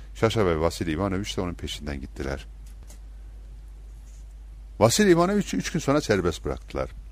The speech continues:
Şaşa Çernov'u on yıl hapse mahkum ettiler. Mahkumiyetini Sibirya'da bir hapishanede geçirecekti. İhtilale karşı gelmeye çalıştığı için suçlu bulunmuştu. Irina Duavena da Sibirya'da on yıl hapse mahkum edildi.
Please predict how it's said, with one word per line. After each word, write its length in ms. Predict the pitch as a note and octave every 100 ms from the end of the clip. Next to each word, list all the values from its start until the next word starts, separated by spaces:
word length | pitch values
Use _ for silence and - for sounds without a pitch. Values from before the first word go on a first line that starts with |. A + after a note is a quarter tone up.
| - - - -
Şaşa 360 | C3 B2 A#2
Çernov'u 520 | - A2+ A#2+ F2+ F#2
on 220 | - A#2 G2+
yıl 100 | F#2
hapse 300 | F2 - D#2+
mahkum 340 | C#2 - C#2+
ettiler. 420 | C2 - F#2+ D3 - - - -
Mahkumiyetini 520 | F2 - F#2+ E2+ A#2
Sibirya'da 460 | - A2 F#2 F#2
bir 80 | G#2+
hapishanede 480 | F2 E2+ - E2 D2+
geçirecekti. 640 | C#2+ - C#2 B1 - - C#2+ - - - -
İhtilale 360 | - A2 A2 B2+
karşı 340 | - G2+ -
gelmeye 320 | F#2+ D#2+ C#2+
çalıştığı 400 | C2+ D2+ D2+ -
için 180 | A#2 -
suçlu 360 | A2+ - - D2+
bulunmuştu. 480 | C2 B1 - - C2+ - - - - - - - -
Irina 360 | A#2+ F3+ E3+
Duavena 440 | B2 C3 C3+ F3+ C3+
da 200 | C#3+ F3
Sibirya'da 480 | - A#2+ C3+ G2+ A#2+
on 180 | A#2 A2+
yıl 100 | F#2+
hapse 260 | F2 -
mahkum 360 | E2 D2 - C#2
edildi. 360 | C2 C2 B1+